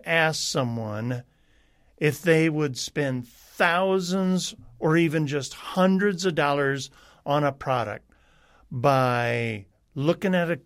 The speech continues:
few buttons on a screen, all right, yep, there were screens then, they would think you're nuts,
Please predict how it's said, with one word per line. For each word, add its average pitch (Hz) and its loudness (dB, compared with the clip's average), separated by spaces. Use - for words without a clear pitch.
few 180 0
buttons 165 0
on 156 2
a 151 0
screen, 175 0
all 117 -10
right, 147 -4
yep, 135 -6
there 156 -4
were 202 2
screens 160 0
then, 151 0
they 165 2
would 233 4
think 185 0
you're 165 4
nuts, - -2